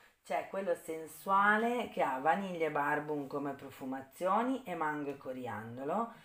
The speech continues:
e all'interno troviamo il balsamo labbra, il latte corpo, l'acqua profumata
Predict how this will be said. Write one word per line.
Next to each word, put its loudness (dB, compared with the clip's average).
e -8
all'interno 0
troviamo -4
il -6
balsamo 4
labbra, 2
il 0
latte 2
corpo, -4
l'acqua 0
profumata -4